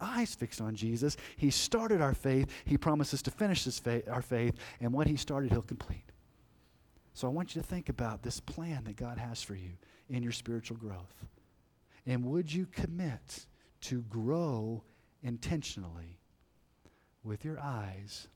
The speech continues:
always fixed on who? Jesus, the author and finisher of our faith, who for the joy that was set before him endured the cross, scorned the shame, and is now seated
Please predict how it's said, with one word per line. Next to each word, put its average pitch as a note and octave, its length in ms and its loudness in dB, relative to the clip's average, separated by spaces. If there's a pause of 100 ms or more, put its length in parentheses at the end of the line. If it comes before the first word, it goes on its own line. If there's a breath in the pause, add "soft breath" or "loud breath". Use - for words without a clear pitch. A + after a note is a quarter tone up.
always A#2+ 540 -4
fixed - 440 -6
on F#2+ 340 -8 (240)
who? G2 160 -2 (1120)
Jesus, - 640 -6 (400 soft breath)
the G2+ 100 -4
author C#3+ 500 -4
and D3 80 -10
finisher C3+ 460 -4
of G#2 100 -4
our C3 100 -6
faith, F#2+ 400 -10 (720 loud breath)
who B2+ 80 -4
for - 80 -10
the G#2+ 100 -2
joy A2+ 280 4
that D3+ 60 2
was C#3+ 100 -2
set D#3 180 -2
before D3+ 320 -2
him G2+ 300 -6 (680 loud breath)
endured A2+ 340 2
the D#3 60 2
cross, D3 360 2
scorned B2+ 280 -2
the D#3 60 -2
shame, F#2+ 460 -6 (380 loud breath)
and A2 100 -2
is A2 100 -2
now A2 140 -2
seated G#2 440 -2